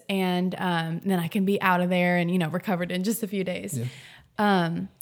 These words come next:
Speaker 1: what happened when I was in there was that what was supposed to be a thirty minute procedure ended up being three hours. And they had found that there were tumors instead of what they thought were cysts.
Speaker 2: Mm-hmm.
Speaker 1: And, um,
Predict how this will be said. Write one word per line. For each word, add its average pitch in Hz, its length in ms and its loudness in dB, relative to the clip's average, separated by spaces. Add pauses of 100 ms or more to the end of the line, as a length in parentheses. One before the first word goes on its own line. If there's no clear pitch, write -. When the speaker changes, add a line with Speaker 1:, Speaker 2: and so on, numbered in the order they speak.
(120)
Speaker 1:
what 220 200 4
happened 233 480 6
when 208 100 6
I 190 100 6
was 196 160 4
in 359 200 2
there 226 220 6
was 202 180 4
that 175 320 6
what 214 340 4
was 202 180 2
supposed 311 400 -2
to 262 60 2
be 214 300 2
a 208 160 2
thirty 208 340 2
minute 180 440 2 (540)
procedure 185 680 4
ended 190 260 6
up 180 80 0
being 175 220 4
three 190 260 2
hours. 170 560 0 (500)
And 185 460 6
they 190 160 8
had 180 260 2
found 185 560 2
that 165 480 0
there 202 220 4
were 185 240 4
tumors 277 720 -4 (340)
instead 214 380 4
of 185 220 4
what 185 140 4
they 185 100 4
thought 175 200 4
were 180 100 0
cysts. - 480 -2
Speaker 2:
Mm-hmm. 107 340 -4 (180)
Speaker 1:
And, 202 380 4
um, 175 340 2